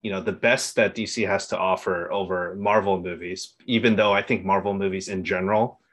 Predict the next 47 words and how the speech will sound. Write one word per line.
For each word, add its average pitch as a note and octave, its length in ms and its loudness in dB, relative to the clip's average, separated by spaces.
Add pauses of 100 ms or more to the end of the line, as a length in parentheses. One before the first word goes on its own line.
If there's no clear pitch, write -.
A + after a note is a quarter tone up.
(180)
have B2 200 0
a, G2+ 160 -2 (160)
have G2+ 180 0
a F#2+ 60 2
much F#2+ 160 -2
higher G2 260 0
quality G2 640 -2
because F#2 320 -8
D - 160 -12
C G2+ 260 -6
is F2+ 100 -6
just, - 340 -10 (800)
I F2+ 40 -10
mean, F2 140 -8
speaking A2 360 -4
of E2 100 -8
Wonder G2+ 260 2
Woman, E2+ 480 -6
I - 40 -12
mean, F#2+ 140 -2 (240)
<laughs> - 240 -20
it's E3 200 2
just - 280 0
got B2+ 240 2
the, A#2 220 4 (460)
the A#2 120 2
highs C#3 360 6
and D3 120 4
the C#3 80 8
lows, A2 460 6
you G#2 140 0
know? G2+ 400 0
Uh, F#2 420 0 (220)
but G2 260 0
yeah, F#2+ 240 2
I G2+ 80 2
mean, G2+ 160 0
I G2+ 100 2
think G#2+ 380 -2
The G#2 60 0
Batman F#2 480 0
is F2 380 -12 (600)
just, - 460 -6
it, G2 240 -2
it G2+ 100 0
was F#2+ 420 -4 (420)
a, - 100 -16